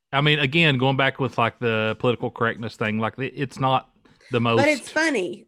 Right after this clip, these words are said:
Speaker 2: So, I
Speaker 1: endearing
Speaker 2: mean
Speaker 1: for women, I guess. Like, it, it is always a damsel in distress episode. Uh, but th-, that thing was made in the twenties. That's
Speaker 2: Oh,
Speaker 1: when
Speaker 2: yeah,
Speaker 1: it
Speaker 2: no,
Speaker 1: started,
Speaker 2: no.
Speaker 1: right?
Speaker 2: At the time, it was, you know.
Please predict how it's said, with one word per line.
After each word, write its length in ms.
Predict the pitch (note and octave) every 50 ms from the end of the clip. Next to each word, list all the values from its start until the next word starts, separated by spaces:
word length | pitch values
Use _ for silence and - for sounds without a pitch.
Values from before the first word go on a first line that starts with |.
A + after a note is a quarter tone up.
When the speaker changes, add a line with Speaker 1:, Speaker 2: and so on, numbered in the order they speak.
| _ -
Speaker 2:
So, 120 | - B3
I 120 | A#3+ A3+
Speaker 1:
endearing 680 | A3 G#3 G3+ - C3 C3+ C3+ C3+ C3 - A#2 A2+ A2+ A2
Speaker 2:
mean 20 | G2+ - - - -
Speaker 1:
for 260 | - A#2 A2+ G#2+ G#2 - -
women, 400 | - B2+ A2+ A2+ A2+ A2 G#2+ G#2+
I 100 | G2+ G2
guess. 440 | G2 G2+ G2+ G#2 G2 - - - - -
Like, 240 | A2+ G#2+ G2 -
it, 140 | A2+ A2+ A2
it 160 | A2+ A2 G2+ A#2
is 180 | A2 A2 G2+
always 280 | B2 A#2+ A#2+ A#2+ A#2 A2+
a 40 | A#2+
damsel 380 | A2+ A2+ A2+ A2 A2 A2 A2
in 100 | G#2+ A2
distress 600 | G#2+ G#2+ - - - A#2 G#2+ G#2+ - - - - _ _ _ _ -
episode. 540 | B2 - A#2+ G#2+ - - G2+ F#2+ F#2+ G2+ - _ _ _ - _ _ - - - - _ - _ _
Uh, 280 | A#2+ A2+ A#2 A2+ A2 A2
but 460 | A2 - D#3 F3+ E3+ C#3+ B2+ - _ _ _ _ _ _ _ _ _ _ C#3
th-, 140 | C3+ B2+ - D#3 D3+ C#3+ C#3
that 200 | D3+ F#3 F#3+ -
thing 180 | G3+ F#3+ E3+ C#3
was 100 | C3 A#2+
made 180 | D3+ D3 C3
in 40 | A#2
the 80 | G#2 F#2+
twenties. 480 | - - D3+ B2+ G#2 F#2 - - - - _ _ _ _ _ - -
That's 100 | - -
Speaker 2:
Oh, 40 | F#4+
Speaker 1:
when 80 | E4 G4
Speaker 2:
yeah, 120 | F#4 B3+
Speaker 1:
it 40 | B3 B3
Speaker 2:
no, 80 | -
Speaker 1:
started, 360 | - A#3 - D#4+ C#4+ - F3 - - -
Speaker 2:
no. 60 | C#3
Speaker 1:
right? 120 | C#3+ C#3 - - B3
Speaker 2:
At 120 | D4 D4 -
the 80 | C#4+
time, 500 | - - B3+ C#4+ D#4+ G4 F#4+ - A#3+ G#3+
it 100 | - B3
was, 320 | B3+ B3+ A#3 A3+ G#3+ - - -
you 80 | C#4
know. 240 | B3+ F#3+ F3+ F3+ F3+